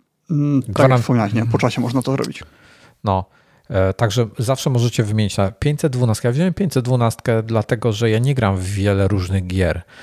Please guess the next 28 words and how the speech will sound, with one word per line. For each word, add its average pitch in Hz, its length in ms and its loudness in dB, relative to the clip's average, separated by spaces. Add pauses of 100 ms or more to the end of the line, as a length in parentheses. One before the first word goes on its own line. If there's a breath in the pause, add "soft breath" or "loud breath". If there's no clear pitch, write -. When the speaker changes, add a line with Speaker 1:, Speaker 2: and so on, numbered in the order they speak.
(200 loud breath)
Speaker 2:
E, 98 180 0
potencjalnie 143 580 0
osoby, 117 300 0
które 110 220 -2
grają 101 340 2
w 98 80 -6
wiele 101 500 0
różnych 90 440 0
gier, 87 220 0
to 92 100 0
pięćset 92 280 -4
dwunastka 90 280 -2
będzie 82 180 -4
dla 85 80 0
nich 87 160 -2
za 87 120 0
mało 82 260 2
i 80 60 2
od 80 140 -2
razu 92 220 0
rozważcie 85 440 -2
sobie 85 180 -4
terówkę 95 420 -2
po - 60 -14
prostu 85 280 -8
na 82 100 -2
dzień 87 160 -4
dobry. 82 360 0